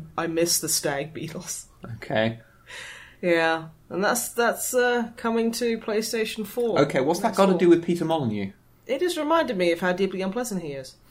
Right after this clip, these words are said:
Speaker 2: Oh. Okay.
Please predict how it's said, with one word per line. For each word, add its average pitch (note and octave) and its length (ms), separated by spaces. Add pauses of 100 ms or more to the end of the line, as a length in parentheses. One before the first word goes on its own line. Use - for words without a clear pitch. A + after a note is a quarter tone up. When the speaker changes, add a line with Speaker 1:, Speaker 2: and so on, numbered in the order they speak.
(280)
Speaker 2:
Oh. - 260 (1500)
Okay. A#2+ 440